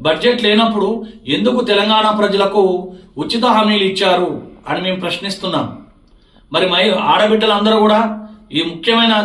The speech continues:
చాలా మంది ఆడబిడ్డలు తమలో తాము ప్రశ్నించుకుంటున్నారు. కాంగ్రెస్ ప్రభుత్వము రెండు వేల ఐదు వందలు ఇస్తా అని ఎందుకు ఇవ్వలేదు? అదొక్కటే మహిళలు ప్రశ్నిస్తున్నారు. మరి తులం బంగారం అన్నారు, మరి అది కూడా ఇవ్వడం లేదు. ఆచరణ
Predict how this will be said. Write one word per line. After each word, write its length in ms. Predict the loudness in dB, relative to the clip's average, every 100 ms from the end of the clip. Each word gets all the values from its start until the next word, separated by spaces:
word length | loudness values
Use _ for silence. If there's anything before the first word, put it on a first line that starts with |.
| -2
చాలా 200 | -2 0
మంది 200 | 2 4
ఆడబిడ్డలు 520 | 4 2 0 2 4 4 2 -4 -14 -4
తమలో 280 | 0 2 2
తాము 240 | 2 2 0
ప్రశ్నించుకుంటున్నారు. 880 | -4 -4 -6 -6 -6 -4 -2 -2 -2 -8 -16 -20 _ _ _ _ -4
కాంగ్రెస్ 460 | -2 2 2 2 2
ప్రభుత్వము 480 | 0 2 0 0 0 -2
రెండు 240 | 0 4
వేల 200 | 4 6
ఐదు 160 | 2 2
వందలు 220 | -2 0
ఇస్తా 260 | 0 -2 -2
అని 180 | -2 -2 -6
ఎందుకు 320 | -6 -4 -2 0
ఇవ్వలేదు? 500 | 2 4 4 2 0 -4 -10 -18 -20 _ _ -8
అదొక్కటే 500 | -4 -2 0 2 2 2 0 -6 -14 -20 -6
మహిళలు 380 | -2 0 0 0
ప్రశ్నిస్తున్నారు. 760 | -4 -6 -8 -4 -2 -2 -2 -8 -20 _ _ _
మరి 140 | -2 0
తులం 260 | 2 2 2
బంగారం 360 | 2 2 2 2
అన్నారు, 320 | 2 2 -2 -8 -20 -20 _ _ -6
మరి 140 | -2
అది 140 | 2 4
కూడా 120 | 4
ఇవ్వడం 260 | 4 2 2
లేదు. 180 | 0 -2 -8 -16 -20 _ _ -2
ఆచరణ 320 | 0 2 2